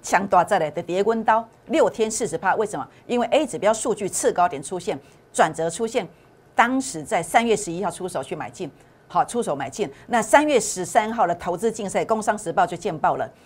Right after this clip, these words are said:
然后这一段就是你的，是不是？所以股市的人生，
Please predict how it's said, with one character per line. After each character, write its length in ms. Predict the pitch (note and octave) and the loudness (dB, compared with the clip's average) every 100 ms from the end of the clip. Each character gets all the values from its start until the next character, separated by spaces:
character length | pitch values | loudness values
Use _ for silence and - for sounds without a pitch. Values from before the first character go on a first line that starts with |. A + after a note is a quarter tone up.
| - _ | -20 _
然 100 | - | -2
后 60 | G3 | -2
这 120 | B3+ | 2
一 60 | A3+ | 2
段 140 | G#3+ | 2
就 80 | F3+ | -4
是 140 | F3 | -6
你 140 | D3+ A#2 | -8 -10
的， 120 | C3 - _ _ _ | -14 -14 _ _ _
是 160 | - B3+ | -4 -2
不 40 | |
是？ 220 | G3+ A#3 - - | 0 -2 -4 -8
所 120 | - | 0
以 40 | E4 | 0
股 220 | C#4 C#4 | 2 2
市 140 | A#4 | 4
的 80 | G4 | 4
人 200 | C4+ C4+ | 4 4
生， 280 | D4+ D4+ | 2 0